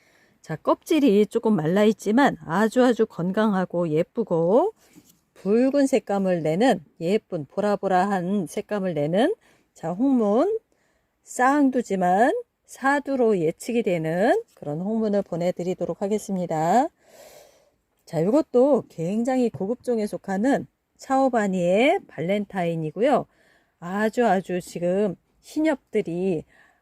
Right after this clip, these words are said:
어, 성장을 하면서 비집고 나오려고 아주 꽉 찬 느낌으로 이렇게 삼 두짜리를 보내드립니다. 이것도 탈피하면,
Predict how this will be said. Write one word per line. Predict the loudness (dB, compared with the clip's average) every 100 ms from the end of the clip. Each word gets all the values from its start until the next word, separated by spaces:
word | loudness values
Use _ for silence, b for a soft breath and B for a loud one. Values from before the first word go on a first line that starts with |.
| b _ -8
어, | -4 -4 -2
성장을 | 0 0 2 2 2
하면서 | 2 0 -2 -2 -4
비집고 | -4 -6 -4 -4 -4 -2
나오려고 | 0 0 2 0 0 0 2 0 -2 _
아주 | -10 -8 -8
꽉 | -6 -6 -6
찬 | -2 0
느낌으로 | 0 -2 -4 -2 2 2 0 b b -12
이렇게 | -10 -8 -8
삼 | -4 -2
두짜리를 | -2 0 0 0 -2 -4
보내드립니다. | -2 -2 -2 -4 -2 -2 0 -2 -2
이것도 | -2 -2 -4 -6 -8
탈피하면, | -6 -6 -2 0 2 4 4